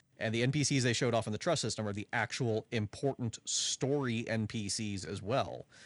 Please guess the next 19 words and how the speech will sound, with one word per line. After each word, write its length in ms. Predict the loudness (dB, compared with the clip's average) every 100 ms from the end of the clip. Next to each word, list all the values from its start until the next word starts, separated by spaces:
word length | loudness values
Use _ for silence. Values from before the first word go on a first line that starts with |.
| -6
So 340 | 4 4 6
there's 200 | 4 2
gonna 200 | 2 2
be 140 | 4 2
a 80 | 2
lot 260 | 2 2
of 160 | 0 0
relevance 460 | 0 0 -2 -4 -4
to 120 | -2
doing 220 | -2 -2
the 80 | -4
story 320 | -2 0 0
content 560 | 0 -2 0 -2 -2 -4
with 140 | -4
the 60 | -4
story 360 | -2 -2 -2
N 120 | -4
P 160 | -6 -4
Cs 640 | -4 -2 -2 -2 -4 -6